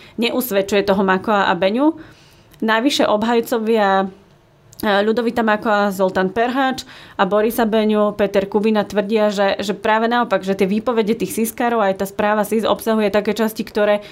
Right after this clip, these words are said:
podporujú vlastne tú, tú celú aj genézu, aj tie výpovede ich, e, ich, ich klientov. Takže opäť tu narážame na nejaké výklady toho, ako si veci vykladá prokurátor a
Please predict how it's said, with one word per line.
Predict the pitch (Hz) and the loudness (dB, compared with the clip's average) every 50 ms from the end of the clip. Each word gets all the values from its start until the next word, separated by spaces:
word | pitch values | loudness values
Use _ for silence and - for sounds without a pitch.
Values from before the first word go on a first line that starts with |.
| - - - _ | -20 -20 -8 _
podporujú | - 254 262 - - - 240 214 208 190 185 190 185 | -4 -4 -4 -4 -2 -2 0 2 2 4 4 4 4
vlastne | 185 190 190 190 190 - 208 190 | 4 2 0 0 0 0 -2 0
tú, | 190 196 190 180 180 185 - 202 - - | 0 0 0 0 0 0 -2 -4 -2 -2
tú | 190 185 185 | 0 0 0
celú | 185 - 202 196 190 185 185 185 - - - | 0 0 0 2 2 0 0 0 -2 0 0
aj | - 190 185 180 180 | 0 2 0 2 2
genézu, | 208 214 226 226 214 202 202 196 | 2 2 2 2 2 2 2 2
aj | 190 190 190 | 2 2 0
tie | 196 170 | -2 -2
výpovede | 190 190 - 196 180 185 180 185 185 | -2 0 0 2 2 2 2 2 2
ich, | - 190 185 - - | 0 0 0 0 0
e, | 190 185 185 - - | 2 2 2 0 -2
ich, | - - - | -6 -6 -4
ich | - 202 - | -4 -4 -2
klientov. | - - 190 190 185 180 185 170 175 - | -2 0 2 2 2 2 2 -2 -2 -2
Takže | - 196 196 214 208 208 - - - - - - - | -2 0 0 0 0 -2 -4 -8 -18 -18 -14 -4 -2
opäť | - 262 - 320 320 - | 0 2 2 0 0 0
tu | 254 226 | 0 0
narážame | 208 208 226 233 233 220 233 226 214 | 0 2 2 0 0 0 0 2 2
na | 202 202 196 | 2 2 2
nejaké | 196 196 202 196 196 - 226 202 196 202 202 - - - - - - - | 2 2 0 0 -2 -2 0 0 0 0 -2 -8 -14 -20 -20 -20 -8 -4
výklady | 196 214 196 220 254 247 254 - 269 254 233 190 196 190 196 | -4 -2 0 0 -2 -2 -2 -2 -2 0 0 0 -2 -2 0
toho, | 196 196 196 202 233 247 254 247 240 - | 0 0 0 0 -2 -2 0 -2 -2 -2
ako | - - 208 - 254 233 | -2 -2 -2 0 -2 -2
si | 233 - 208 190 190 - - - - - - | -2 -4 -6 -6 -6 -8 -10 -14 -18 -14 -10
veci | 202 190 185 202 220 220 - 247 | -4 0 2 2 2 0 0 0
vykladá | 190 202 208 - - 226 208 202 196 180 180 - | 0 0 -2 -2 0 0 0 2 0 0 0 0
prokurátor | 202 208 208 208 - 254 233 233 233 - 247 233 | 0 0 0 0 0 0 0 0 0 0 0 0
a | - - - - - | 0 0 -2 -2 -2